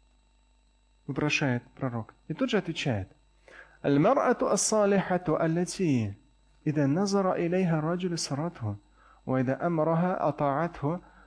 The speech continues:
ва ида габа анха хафизатху".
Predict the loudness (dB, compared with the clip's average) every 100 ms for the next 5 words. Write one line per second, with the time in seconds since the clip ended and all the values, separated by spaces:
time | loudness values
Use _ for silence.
0 | -10 0 2 2 2 2 4 4 4 2
1 | 2 4 4 4 2 0 -2 -4 -2 -4
2 | -4 -4 -4 -4 -4 -6